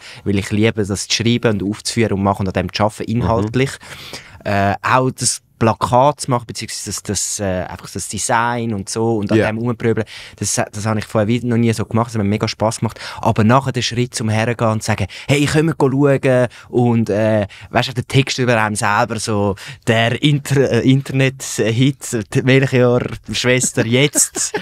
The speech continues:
Speaker 2: <laughs>
Speaker 1: äh, auf der Comedy-Bühne,
Speaker 2: Ja.
Speaker 1: super Comedy und so. Und mit dem habe ich so gemerkt, ja, habe ich, habe ich so, habe ich mich ein bisschen daran gewöhnt, um so sich selber zu vermarkten, weil es ist einfacher, eben irgendwie eine Kaffeekapsel zu vermarkten, wo, dort stehst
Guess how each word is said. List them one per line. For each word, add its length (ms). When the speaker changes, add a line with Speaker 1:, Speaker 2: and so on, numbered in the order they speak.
Speaker 2:
<laughs> 140
Speaker 1:
äh, 420
auf 480
der 140
Comedy-Bühne, 1000
Speaker 2:
Ja. 180
Speaker 1:
super 420
Comedy 480
und 160
so. 100
Und 260
mit 220
dem 180
habe 120
ich 60
so 80
gemerkt, 380
ja, 240
habe 140
ich, 80
habe 140
ich 80
so, 220
habe 140
ich 60
mich 100
ein 80
bisschen 180
daran 260
gewöhnt, 400
um 80
so 120
sich 180
selber 440
zu 60
vermarkten, 640
weil 180
es 100
ist 80
einfacher, 440
eben 100
irgendwie 160
eine 80
Kaffeekapsel 560
zu 80
vermarkten, 560
wo, 60
dort 140
stehst 340